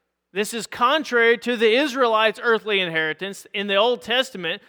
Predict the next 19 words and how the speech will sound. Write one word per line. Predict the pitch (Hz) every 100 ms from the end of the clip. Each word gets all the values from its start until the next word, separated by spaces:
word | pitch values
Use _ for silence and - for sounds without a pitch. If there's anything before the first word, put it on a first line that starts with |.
| _
which | 233 240
was | 226 247 233
corrupted | 240 226 285 294 262
by | 185 202
their | 185 180 262 294
sin | - 196 156 143 185 _ -
and | 208 208
subsequently | 247 269 233 277 220 214 226
lost | 220 262 254 226
as | 233 240
a | 247
consequence. | 247 277 220 202 160 135 -
They | 202 233
lost | 220 247 269 -
the | 240
promised | - 220 208 170
land. | 180 165 165
They | 226
lost | 226 220 269 262 214 -